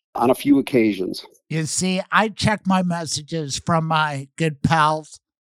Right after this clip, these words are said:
Speaker 2: but that's okay. I checked yours. You sent me an intriguing song, Black Balloons. Why was that your choice this week, Troubadour Dave Gunders?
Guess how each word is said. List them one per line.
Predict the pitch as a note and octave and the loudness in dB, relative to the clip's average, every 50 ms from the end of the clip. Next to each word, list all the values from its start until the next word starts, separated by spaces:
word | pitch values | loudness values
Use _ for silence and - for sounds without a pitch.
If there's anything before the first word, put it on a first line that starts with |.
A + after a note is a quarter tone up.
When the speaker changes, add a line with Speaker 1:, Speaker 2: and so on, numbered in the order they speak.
| _ _ - | _ _ -14
Speaker 2:
but | F3+ F3 - | -12 -4 0
that's | G#3+ A#3 A3+ A3 F3+ - | 2 4 4 4 4 2
okay. | B3 A#3+ G#3+ E3+ - G3 G3+ G3 G#3+ A3+ | 2 2 2 0 2 2 2 2 2 0
I | G3 G3 G3 A3+ | 0 2 2 0
checked | A3+ F#3 - A3 A#3 A3+ G3+ - - | 0 -2 0 2 2 2 0 -2 -2
yours. | G#3 A3+ A#3+ B3 A#3 A3 D3 - | 0 0 0 0 -2 -4 -8 -8
You | G#3 G3+ E3+ | -8 -8 -4
sent | - G3 G#3 A#3 A#3 A3 | 2 4 4 4 4 2
me | G#3+ G#3 G#3 G#3 G3+ G3+ G3 _ _ _ _ _ _ _ _ _ _ _ - | 0 2 2 2 0 -2 -6 _ _ _ _ _ _ _ _ _ _ _ -2
an | - F#3+ G3 G3+ | 0 2 4 4
intriguing | G3+ G3+ F#3+ F#3+ E3+ - - - G#3+ A#3 C4 B3+ G#3+ A3 G#3 G3 F#3 E3+ D#3 | 4 4 4 2 2 2 2 4 4 4 4 2 0 0 0 0 -2 -4 -4
song, | - - - F#3 G#3 A3 A3+ G#3+ F#3 E3+ D3+ C#3 C#3 _ _ _ _ _ _ _ _ _ | -4 0 2 4 6 6 6 4 2 0 -2 -4 -8 _ _ _ _ _ _ _ _ _
Black | - D#3+ E3+ F#3+ G3+ G#3 G3+ _ _ - | -8 -2 2 2 2 2 0 _ _ -2
Balloons. | G3+ F#3+ F#3 G3 G3+ G3+ G3+ F#3 E3+ E3 - - A#2 - _ _ _ _ _ _ _ _ _ _ _ _ _ | 0 2 2 2 4 4 2 0 -2 -6 -6 -8 -10 -10 _ _ _ _ _ _ _ _ _ _ _ _ _
Why | - D#3 F3+ G#3 A#3+ C4 | -4 2 4 4 4 4
was | C4 C4 A#3 - | 0 -2 -4 0
that | - A3 A3+ A3+ A3+ | 2 2 2 2 -2
your | A#3+ A3 G3+ | -4 -8 -8
choice | F3+ - - - G#3 A3+ A#3+ A3+ - | -6 -2 0 2 2 2 2 0 -4
this | - - G3 F3+ D3 - - | -6 -6 -6 -6 -6 -6 -6
week, | E3+ F3 D#3+ C#3 - | -4 -4 -4 -6 -6
Troubadour | - - F3+ F3+ D#3+ C#3+ D#3 D3+ E3+ D#3+ D#3 | -4 0 0 0 0 0 -2 0 2 2 2
Dave | D#3 C3+ D#3+ D#3+ D#3+ C#3+ C3+ - | 0 0 0 0 0 -2 -4 -2
Gunders? | D#3+ D#3 D3+ D#3 D#3 F3 F3 F3+ G#3 - - - | 0 0 0 0 -2 -6 -10 -12 -14 -18 -20 -20